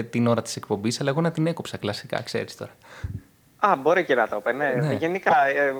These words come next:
Speaker 2: ανάμεσα στις τρεις κουβέντες μπορεί να ήταν και αυτή.
Speaker 1: Ναι, σωστά.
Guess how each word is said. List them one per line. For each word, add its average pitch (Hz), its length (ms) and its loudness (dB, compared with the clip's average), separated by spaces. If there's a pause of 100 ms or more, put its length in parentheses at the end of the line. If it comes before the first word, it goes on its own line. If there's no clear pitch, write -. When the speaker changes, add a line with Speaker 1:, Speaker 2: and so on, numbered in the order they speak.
(120)
Speaker 2:
ανάμεσα 160 360 0
στις - 140 -12
τρεις 175 260 -2
κουβέντες 160 420 0
μπορεί 160 540 2
να 147 80 0
ήταν 151 220 0
και - 80 -2
αυτή. 117 380 -2 (460)
Speaker 1:
Ναι, 123 300 0 (220)
σωστά. - 480 -2